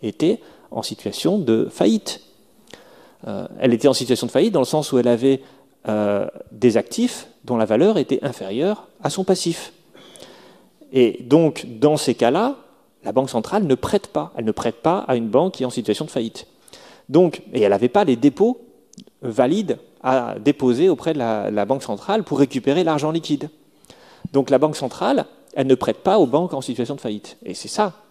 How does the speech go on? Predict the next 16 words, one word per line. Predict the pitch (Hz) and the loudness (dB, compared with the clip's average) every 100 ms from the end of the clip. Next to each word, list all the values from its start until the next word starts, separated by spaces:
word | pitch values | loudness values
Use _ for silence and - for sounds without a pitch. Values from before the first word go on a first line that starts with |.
| - | -10
en | 117 113 | -6 0
fait, | 135 123 | 2 2
le | 127 | 2
vrai | 143 | 2
problème, | 151 139 135 | 2 4 2
c'est | 131 | 2
pas | 123 123 | -2 -2
un | |
problème | 117 110 101 | -2 -2 -2
de | |
liquidité, | 120 135 135 147 220 220 _ - - | -4 -4 -4 0 -2 -4 _ -20 -12
c'est | - | -8
un | 117 | -2
problème | 139 170 | 0 2
de | 135 | 0
solvabilité. | - 156 139 127 120 110 107 | 0 2 4 2 0 -6 -10